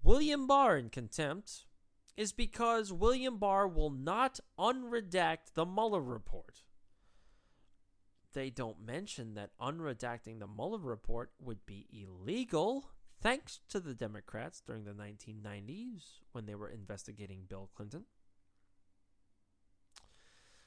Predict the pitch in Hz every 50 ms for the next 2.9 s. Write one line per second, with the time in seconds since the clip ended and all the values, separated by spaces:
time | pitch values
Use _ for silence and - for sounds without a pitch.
0 | _ _ - - - - 95 - - 160 175 156 - - - 92 90 92 87 87
1 | 92 101 - - 196 202 196 202 180 127 - 143 135 117 113 123 143 170 170 -
2 | - 110 131 147 170 185 170 139 113 107 120 110 90 85 92 113 - -